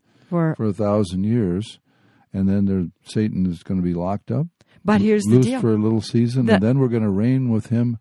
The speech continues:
Speaker 2: forever and ever.
Speaker 1: Okay, but, but look at also one thing, again, another hint. You gotta pay attention to the hints.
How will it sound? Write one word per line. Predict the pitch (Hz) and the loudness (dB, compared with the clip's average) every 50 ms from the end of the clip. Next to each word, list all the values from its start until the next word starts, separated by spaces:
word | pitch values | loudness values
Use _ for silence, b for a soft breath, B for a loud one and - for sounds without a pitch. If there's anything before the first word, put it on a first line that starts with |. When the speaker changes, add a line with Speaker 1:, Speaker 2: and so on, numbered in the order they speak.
| - | -12
Speaker 2:
forever | _ - - 95 - - - 104 107 110 110 | _ -8 -6 -6 -6 -4 -6 -6 -4 -4 -4
and | 107 107 117 | -4 -2 0
ever. | 180 202 226 | 0 0 0
Speaker 1:
Okay, | 226 - 180 | 0 -2 -2
but, | 160 180 - - | -2 -2 -2 -2
but | 175 185 156 | -2 -2 -2
look | 170 202 240 - - | 0 -2 -4 -4 -6
at | 139 - - - - | -10 -14 -14 -8 -6
also | 170 175 185 - - 170 | -4 -4 -4 -4 -6 -6
one | 151 151 165 180 202 | -4 -4 -4 -6 -6
thing, | - 220 196 175 | -6 -6 -6 -4
again, | - 160 147 - 202 202 170 151 | -6 -6 -4 -2 -2 0 0 0
another | 156 160 156 160 190 | 0 0 0 0 0
hint. | 196 196 240 220 165 - - | 0 0 -2 -4 -4 -6 -6
You | 180 180 180 | -6 -6 -4
gotta | - 233 240 226 - | -2 -2 -4 -4 -6
pay | - - 214 214 | -4 -2 0 0
attention | 214 - - 214 202 - - 175 | 0 0 -2 -4 -6 -4 -6 -8
to | 165 156 | -6 -4
the | 165 165 | -4 -4
hints. | 175 151 147 - | -4 -6 -6 -10